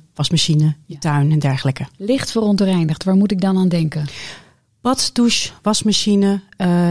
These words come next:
Speaker 1: airconditioning. Eh, airconditioning unit creëert heel veel, eh, eh, condensatiewater.
Speaker 2: Ja.
Speaker 1: Als je dat ziet, dat is gewoon super helder en schoon. Maar normaal gaat dat het putje in een weg en wij vangen het op
Speaker 2: Ja.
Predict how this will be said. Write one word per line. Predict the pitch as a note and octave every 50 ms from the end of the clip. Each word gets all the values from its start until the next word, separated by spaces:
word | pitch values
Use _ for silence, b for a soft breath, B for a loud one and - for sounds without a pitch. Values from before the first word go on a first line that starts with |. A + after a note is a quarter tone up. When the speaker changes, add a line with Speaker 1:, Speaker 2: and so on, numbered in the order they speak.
| - -
Speaker 1:
airconditioning. | G#3+ G#3+ A3 - - G3+ F#3 F#3+ F3+ - - - F3+ F3 F3 F3 E3+ F3 F3 F3 -
Eh, | F3 F3 F3 F3 E3+ E3 E3 E3 E3 E3 E3 E3+ E3 D#3+ - _
airconditioning | - G#3 G#3+ - G3 G3 F#3+ - G3 F#3+ F3+ G3
unit | F#3+ F#3 F3+ -
creëert | - - G3 F#3 F#3 F#3+ F#3+ F#3 -
heel | G3+ G3+ G3+
veel, | - - G3+ G3 F#3 F3+ F3+ F3
eh, | F3 E3+ E3+ - -
eh, | - E3+ F3 E3+ E3 E3 D#3+ D#3+
condensatiewater. | - - F#3 E3+ F#3+ F#3+ F3+ - - - - G#3+ A3+ A#3+ A#3 G#3+ A3+ - - F3 E3 D3+ D3+ -
Speaker 2:
Ja. | D#3+
Speaker 1:
Als | G3
je | - A3
dat | F#3 G3 F#3+
ziet, | - - C4+ B3+
dat | - D3+ -
is | F#3 -
gewoon | - - F#3 F#3 F3+ B B B B B B B
super | - - - C4+ C4 F#3 F3 D#3+ D#3+ C#3+
helder | - G3+ G#3 G3+ F#3+ F3+ E3+ D#3
en | B2+ E3+ E3+
schoon. | - - - A3+ G3 D#3 D3+ D#3 b b b b b b b b b b _
Maar | G3+ F#3+
normaal | F#3+ F#3+ F#3+ G3+ G#3 G3
gaat | - - F3
dat | E3 D#3
het | F3 D#3+
putje | - G#3+ G3+ - - F3
in | D#3
een | E3 E3
weg | F3 G3+ E3 C#3 - - - - _ _
en | G3+ F#3
wij | F#3 F#3 F#3+
vangen | F3+ - F3+ E3 D#3
het | D#3 -
op | F#3 F3 - - - - _ _
Speaker 2:
Ja. | G#3+ G3+ E3